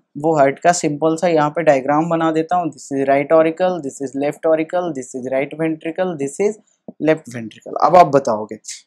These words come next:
इसमें कौन कौन सा चैम्बर इन्वॉल्व होगा। तो देखो नहीं समझ में आ रहा है, ऐसे देखो, to the lungs, to the lungs यहाँ से जा रहा है ना, ये राइट वेंट्रिकल लंग्स को ही तो देता है,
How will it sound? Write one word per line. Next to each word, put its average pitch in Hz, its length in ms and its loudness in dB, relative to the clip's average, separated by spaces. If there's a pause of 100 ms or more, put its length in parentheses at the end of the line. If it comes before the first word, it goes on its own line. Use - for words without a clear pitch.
इसमें 202 280 2
कौन 185 300 4
कौन 208 140 0
सा 202 140 0
चैम्बर 151 340 2
इन्वॉल्व 123 400 0
होगा। 117 180 -2
तो 180 120 6
देखो 180 300 2 (420)
नहीं 180 180 4
समझ 208 220 0
में 208 140 6
आ - 20 10
रहा 214 120 8
है, - 60 4
ऐसे 180 220 4
देखो, 135 220 -6 (720)
to 254 140 8
the 208 120 8
lungs, 117 360 2 (380)
to 208 100 0
the 214 120 4
lungs 220 300 4
यहाँ 196 140 6
से 214 120 2
जा 196 180 8
रहा 175 120 4
है 180 80 0
ना, 208 120 -6 (800)
ये 185 120 4
राइट 185 280 6
वेंट्रिकल 202 440 2
लंग्स 185 260 2
को 220 80 -2
ही 220 100 0
तो 214 120 0
देता 208 260 4
है, 127 100 4